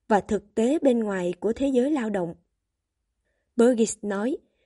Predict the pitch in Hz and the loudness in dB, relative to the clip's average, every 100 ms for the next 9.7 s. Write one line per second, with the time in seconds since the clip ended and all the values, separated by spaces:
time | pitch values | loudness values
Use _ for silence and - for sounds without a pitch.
0 | _ 262 269 226 196 190 240 339 220 - | _ 6 6 4 -2 -2 0 2 2 0
1 | - 185 233 - 285 240 226 220 214 - | 0 2 0 -2 -2 0 2 0 0 -8
2 | _ _ 226 233 254 226 _ 208 - _ | _ _ 0 0 -2 -6 _ 0 0 _
3 | 254 247 226 185 262 208 170 - _ _ | -2 -2 -4 -4 0 2 0 -6 _ _
4 | _ _ _ _ 226 214 254 339 - 320 | _ _ _ _ 4 4 4 2 2 0
5 | 339 214 190 185 190 - 294 - - 226 | 2 0 -2 -4 -6 -4 -6 -6 -6 -4
6 | 302 226 175 170 - _ _ _ _ _ | -2 -2 -2 -4 -10 _ _ _ _ _
7 | _ _ _ _ - 294 247 196 202 196 | _ _ _ _ 2 2 4 0 2 2
8 | 226 247 - 247 208 233 262 202 175 - | 2 -4 2 2 4 0 0 0 -2 0
9 | 240 320 - _ _ 233 | 0 0 -6 _ _ 0